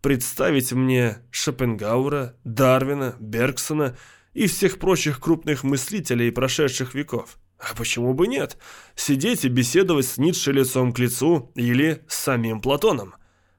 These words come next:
Но существовала одна загвоздка. Соул засомневался. Остальные. Остальные больные люди, лежавшие на дне Мёртвого моря. Они уже зашевелились, направляясь к ним.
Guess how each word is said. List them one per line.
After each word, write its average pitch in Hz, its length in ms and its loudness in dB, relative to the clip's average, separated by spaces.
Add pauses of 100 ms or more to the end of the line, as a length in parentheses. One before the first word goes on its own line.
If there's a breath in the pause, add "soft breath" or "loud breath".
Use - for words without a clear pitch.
(200)
Но 127 400 2
существовала 127 880 0
одна 120 440 0
загвоздка. 113 840 -4 (400)
Соул 156 480 0
засомневался. 139 1080 -2 (420)
Остальные. 135 800 -2 (800 loud breath)
Остальные 139 760 2
больные 131 460 4
люди, 127 400 0
лежавшие 131 600 0
на 131 140 2
дне 135 220 0
Мёртвого 123 460 -2
моря. 123 420 -2 (320)
Они 113 300 -2
уже 127 280 2
зашевелились, 123 840 0 (380 soft breath)
направляясь 123 680 2
к - 100 -6
ним. 113 320 -4